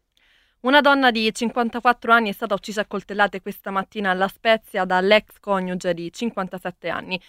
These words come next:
Diverso tempo fa la donna aveva richiesto e ottenuto il divieto di avvicinamento dell'uomo.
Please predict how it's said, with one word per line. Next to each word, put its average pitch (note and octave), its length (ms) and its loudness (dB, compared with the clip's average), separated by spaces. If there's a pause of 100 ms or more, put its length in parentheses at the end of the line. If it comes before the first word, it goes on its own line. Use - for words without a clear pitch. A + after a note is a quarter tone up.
(200)
Diverso G3+ 340 2
tempo G3 220 -4
fa A3 160 6
la G#3 80 2
donna G#3 180 4
aveva F#3+ 260 2
richiesto G3+ 680 -2
e F3+ 180 0
ottenuto A3+ 760 0
il G#3 160 -6
divieto G3 380 -4
di F3 140 -12
avvicinamento G3 720 0
dell'uomo. F3+ 480 0